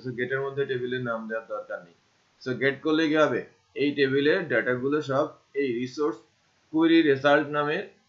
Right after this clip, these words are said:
যে instance আছে এর মধ্যে যাবে। ওই যে result return করলে যেরকম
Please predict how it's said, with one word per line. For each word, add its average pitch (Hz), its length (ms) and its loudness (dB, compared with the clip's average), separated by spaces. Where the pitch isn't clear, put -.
যে 127 80 -4
instance 160 380 0
আছে 156 200 -4
এর 147 120 0
মধ্যে 127 280 -2
যাবে। 98 220 0
ওই 156 120 2
যে 175 60 4
result 156 400 4
return 160 320 0
করলে 156 240 0
যেরকম 151 300 0